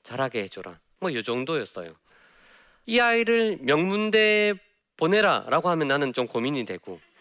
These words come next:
"이 아이를 뭔가 이런 이런 재능을 탁월하게 만들어내라"라고 하면 저는 어떻게 해야 될까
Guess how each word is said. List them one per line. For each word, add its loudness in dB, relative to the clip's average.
"이 2
아이를 2
뭔가 2
이런 2
이런 2
재능을 0
탁월하게 2
만들어내라"라고 0
하면 0
저는 0
어떻게 -4
해야 -2
될까 0